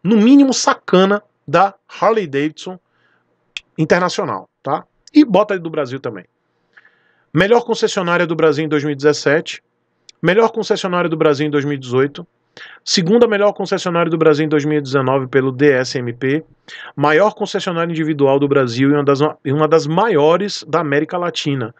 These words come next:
representando onze por cento das vendas de todo o Brasil e atingindo mais de quarenta e dois por cento de todo o mercado de São Paulo. Vocês têm noção do tamanho da, da importância dessa concessionária que tá fechando?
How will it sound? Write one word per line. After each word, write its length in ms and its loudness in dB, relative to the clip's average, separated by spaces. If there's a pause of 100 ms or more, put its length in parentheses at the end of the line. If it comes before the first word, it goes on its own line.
(320)
representando 920 -4 (160)
onze 380 4
por 160 -8
cento 340 -6
das 200 2
vendas 260 -4
de 160 -6 (160)
todo 380 4
o 40 -4
Brasil 680 -2
e 140 4
atingindo 640 -4
mais 240 0
de 100 -6
quarenta 840 0
e 120 -6
dois 320 0
por 160 -10
cento 440 -8 (400)
de 160 -6
todo 460 0
o 60 -2
mercado 520 -2
de 120 -12
São 180 -10
Paulo. 300 -14
Vocês 180 -14
têm 140 -2
noção 420 -4
do 80 -8
tamanho 380 -6
da, 220 -8 (580)
da 100 0
importância 800 -4 (180)
dessa 220 -6
concessionária 580 -8
que 60 -16
tá 100 -8
fechando? 500 -8